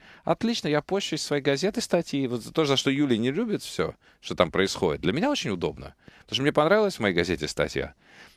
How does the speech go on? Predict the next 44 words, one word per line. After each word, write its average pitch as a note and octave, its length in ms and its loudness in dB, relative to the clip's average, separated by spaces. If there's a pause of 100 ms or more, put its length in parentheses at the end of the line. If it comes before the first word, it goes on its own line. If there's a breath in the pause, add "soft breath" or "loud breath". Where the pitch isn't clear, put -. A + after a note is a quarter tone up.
Ну, D#3 100 -2
как F3+ 160 2
бы E3 80 0
там D3 160 4
в B2 40 -8
газете C#3 400 2
я A2+ 100 4
как A#2 160 0
редактор, B2 440 2
конечно, F2 220 -2
могу G2+ 180 2
и E2 40 2
выше F#2 280 0
поставить, D2+ 460 -2
ниже. G2+ 260 0
А D#2+ 60 -2
тут - 160 -6
фигак, A3 380 -2
я A2+ 100 4
как F#2+ 160 -4
бы F2+ 60 -2
добавил A2 320 4
к - 80 -12
этому D#2+ 200 -4
свою E2+ 300 0
какую-то C#2+ 300 -8
мощь. D#2 320 -8 (320 soft breath)
И - 60 2
она G#3 120 2
полетела F#3+ 420 2
по - 100 -6
моим B2+ 200 2
друзьям. D#2 460 -2 (100)
И - 140 -4
классно, B3 580 -2 (220)
понимаешь? E3 420 -4 (320 loud breath)
И A2 60 -4
мне F3+ 160 4
это F#3 120 2
нравится. B2+ 560 4
Но A2+ 120 2
это D#3+ 100 0
профессиональный F3 580 2
подход. - 440 -2